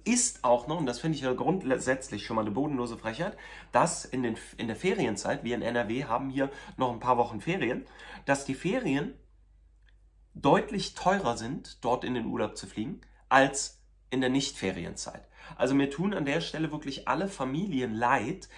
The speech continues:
die darauf angewiesen sind. Das ist eine bodenlose Frechheit und da sollte, da sehe ich wirklich eine Aufgabe des Staates, dagegen vorzugehen. Das kann nicht sein, das ist eine Unverschämte. Jetzt kommt mir nicht mit Angebot und Nachfrage, das ist mir schon bewusst,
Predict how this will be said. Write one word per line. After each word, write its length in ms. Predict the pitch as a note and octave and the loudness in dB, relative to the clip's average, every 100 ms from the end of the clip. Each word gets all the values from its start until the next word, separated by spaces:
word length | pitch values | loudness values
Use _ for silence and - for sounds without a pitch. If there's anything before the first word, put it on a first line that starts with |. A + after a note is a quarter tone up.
| E3+ - | -16 -4
die 140 | C#3 | 2
darauf 380 | C3+ A2 G2 - | 2 2 -4 -2
angewiesen 480 | F#2+ A#2 F2+ D#2+ - | 0 0 -4 -6 -10
sind. 200 | F2 F2+ | -8 -6
Das 100 | - | 2
ist 80 | |
eine 80 | F#3 | 4
bodenlose 480 | E3+ B3+ A3 G3+ E3 | 4 2 0 -2 -2
Frechheit 340 | D3+ E3 F#3 | -4 -4 -4
und 160 | F3 - | -6 -2
da 180 | A2+ F#3+ | -2 0
sollte, 500 | D3+ F3+ B3+ D3 - - - | 0 0 0 -6 -8 -16 0
da 180 | G#3 D#4+ | 2 2
sehe 200 | D#4+ D4+ | 0 -2
ich 180 | C4+ A#3 | -2 -6
wirklich 340 | B3 A#3 - | -8 -8 -6
eine 100 | F#3+ | -4
Aufgabe 400 | F#3+ - F3 D#3 | -4 -4 -4 -4
des 120 | C#3 | -6
Staates, 460 | - G#2+ E3+ F#3+ E3+ - - | -2 0 0 -2 -10 -14 -6
dagegen 540 | D#3+ D3+ - D#3+ D3+ D3+ | 0 2 2 0 -2 -4
vorzugehen. 640 | - - - - - - | -8 -8 -6 -4 -6 0
Das 220 | D#3 F3 | 0 2
kann 180 | G3 G#3+ | 0 0
nicht 160 | G3+ E3+ | -2 0
sein, 260 | D3+ A#3+ | -2 0
das 160 | F#3+ F#3 | -6 -6
ist 140 | F3 | -4
eine 80 | F3 | -4
Unverschämte. 480 | A3 D3 - G#2+ G#2 | -2 -6 -4 -2 0
Jetzt 180 | A2 - | -2 -2
kommt 180 | E3+ | -2
mir 100 | D3+ | 0
nicht 200 | D3+ F#3+ | -2 -2
mit 120 | C#3+ - | -2 -2
Angebot 440 | E3+ D#3 C3 C3 | -2 -2 -2 -2
und 80 | A#2+ | 2
Nachfrage, 640 | A#2 G3 - F#2+ - E3+ - - - | 2 0 -2 0 0 -2 -8 -20 -14
das 140 | A#2 - | -8 -6
ist 180 | - | -2
mir 100 | E3+ | 0
schon 240 | D#3+ D3+ B2+ | 0 0 0
bewusst, 440 | A2 C#3 - - | 2 0 0 -6